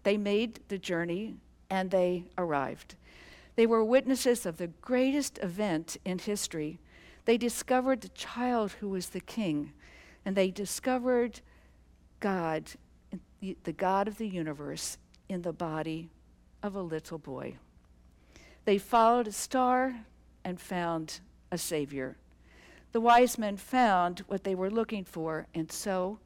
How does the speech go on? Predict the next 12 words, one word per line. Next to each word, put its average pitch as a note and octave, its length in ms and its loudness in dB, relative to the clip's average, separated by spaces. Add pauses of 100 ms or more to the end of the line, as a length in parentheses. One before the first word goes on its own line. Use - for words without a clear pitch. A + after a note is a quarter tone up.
(300)
can F#3 220 -8
we. B2+ 300 -6 (760)
If G#3+ 180 -4
we B3 120 2
are A3 120 6
willing A#3+ 400 2
to B3+ 120 -2
take A3+ 340 -2
a F3+ 100 -8
step G3 400 -2
of A#3 120 -4
faith, D#3+ 520 -6